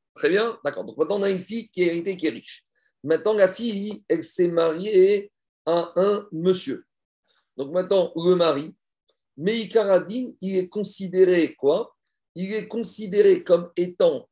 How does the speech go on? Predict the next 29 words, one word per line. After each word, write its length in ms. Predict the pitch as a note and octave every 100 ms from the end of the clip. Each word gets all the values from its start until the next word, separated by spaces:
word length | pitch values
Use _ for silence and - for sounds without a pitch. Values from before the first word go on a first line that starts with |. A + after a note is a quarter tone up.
| _ _
un 360 | D#3+ E3 E3 G3
acquéreur 800 | A#3 A3+ G3 E3 G#3 B3+ F#3+ C3 _ _ _ _ -
par 140 | F#3+
rapport 800 | F#3 F#3+ F#3+ G#3 F#3 G3+ F#3+ - _ _ _
au 120 | F#3+ F3+
bien 360 | D3 F#3+ A3+
qu'il 180 | - E3+
va 240 | F3 F3 - _ -
avoir 500 | D#3+ D#3 G3 G#3+ E3
grâce 380 | D3 G3 G3+ -
à 60 |
son 160 | E3+ F#3
mariage. 520 | E3 C#3 A#2+ - _ _ - - _ _
Ça 120 | -
veut 60 | F#3
dire 160 | A3
quoi 100 | B3
que 100 | A#3+
c'est 100 | -
un 140 | E3 E3
acquéreur ? 480 | D#3+ C#3+ C3 C#3 - _ - _ -
C'est 240 | - F3
que 100 | F3+
normalement, 1000 | F#3 F#3+ G#3 G#3 G3 F#3+ A3 F#3 G3 F#3+ -
ici, 300 | E3+ - G#3+
on 100 | F3+
a 80 | E3+
un 80 |
problème. 360 | D#3 D3 C3+ -